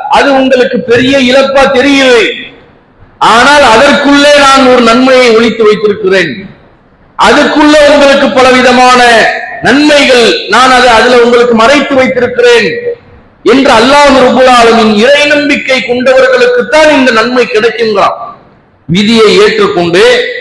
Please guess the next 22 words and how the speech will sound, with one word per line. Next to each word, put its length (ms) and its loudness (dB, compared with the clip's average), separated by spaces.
இந்த 160 2
உலகத்துல 360 2
அல்லாஹ்வால் 600 2
நாம 260 2
சில 200 0
நேரங்கள் 420 0
எப்படி 220 0
சோதிக்கப்படுவோம் 920 0
என்பதை 260 0
எல்லாம் 360 0
பொருந்தி 400 -2
கொண்டு, 440 0
பொறுமையோடு 800 2
யார் 240 2
அந்த 220 0
நிலைகளை 520 0
எல்லாம் 360 2
அப்படியே 340 0
கடந்து 420 -2
போய் 280 0
கொண்டு 320 2
இருக்கிறார்களோ, 800 0